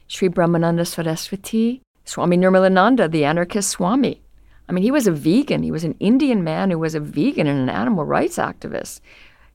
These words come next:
You know, that's, that was, that was very unusual. And Sri K Pattabhi Jois. So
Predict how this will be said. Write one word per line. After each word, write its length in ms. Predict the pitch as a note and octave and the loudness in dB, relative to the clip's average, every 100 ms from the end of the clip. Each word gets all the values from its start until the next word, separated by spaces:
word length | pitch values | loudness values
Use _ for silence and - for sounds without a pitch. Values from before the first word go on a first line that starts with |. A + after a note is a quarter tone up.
| _ | _
You 100 | - | -16
know, 200 | - - - _ - _ | -14 -18 -20 _ -20 _
that's, 580 | E3+ G#3+ - - - - _ _ | 2 2 0 -14 -16 -20 _ _
that 200 | G3+ A3 | -4 -4
was, 280 | D3+ - - _ - _ - - - - | -6 -10 -16 _ -20 _ -20 -20 -20 -8
that 60 | |
was 160 | C#3 D3 | -6 -4
very 300 | D#3 F#3 D#3 | -2 -2 0
unusual. 520 | C#3+ - - - - _ _ - - - - - - | -2 -6 -8 -12 -14 _ _ -20 -20 -20 -20 -14 -4
And 180 | E3 D#3+ | -2 -2
Sri 160 | F#3+ | -2
K 160 | - F#3 | -2 -2
Pattabhi 420 | - - F#3 G3 | -2 -4 -4 -6
Jois. 480 | G3+ E4+ - - - _ _ _ _ _ _ _ _ _ - | -6 -6 -8 -12 -20 _ _ _ _ _ _ _ _ _ -16
So 600 | - F3 E3+ E3+ E3 | -6 0 2 2 0